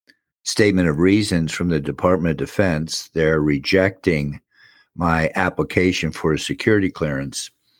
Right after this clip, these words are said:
and they're citing personal conduct that occurred while in the military."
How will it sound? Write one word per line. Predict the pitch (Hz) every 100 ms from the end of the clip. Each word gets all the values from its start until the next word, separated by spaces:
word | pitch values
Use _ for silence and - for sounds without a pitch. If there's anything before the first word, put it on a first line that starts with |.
| _ _ _ -
and | 92 82
they're | 78
citing | - - 107 117 101 80 71 - _ _ _ _ _ _ _ _ _
personal | - 107 - 92
conduct | - 104 104 98 80 -
that | 82
occurred | 78 - 107 101 82 78
while | 85 85 82
in | 76
the | 69
military." | 80 85 78 69 60 104